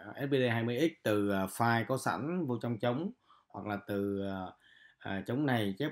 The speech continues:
qua trống khác. Thì, à, nếu mà trong trường hợp chúng ta cái chép một cái bộ dữ liệu S P D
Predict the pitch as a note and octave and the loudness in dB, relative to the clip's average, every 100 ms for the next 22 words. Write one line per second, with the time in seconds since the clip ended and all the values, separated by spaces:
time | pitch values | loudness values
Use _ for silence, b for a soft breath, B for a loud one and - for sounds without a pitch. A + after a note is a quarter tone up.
0 | - C3 C3+ C#3+ E3+ F#3 - _ _ _ | -2 -2 -2 2 4 4 0 _ _ _
1 | _ _ _ _ _ _ - A#2 A2 A2 | _ _ _ _ _ _ -8 -2 0 0
2 | G#2+ G#2 G2+ B2+ E3 D3+ A#2 G#2+ C3 A#2 | 0 0 0 0 2 2 0 0 -2 -2
3 | G#2+ G#2 - G2+ B2 A#2+ A#2 A2 - D3+ | -4 -4 -4 -2 2 2 0 -2 -4 -6
4 | - D#3+ D3+ G2+ D3 C3+ G2 A#2+ C#3 A#2+ | 0 0 0 -4 -2 -2 -2 -4 -2 -2
5 | E2 A2 C#3+ C#3 | -6 -8 -4 0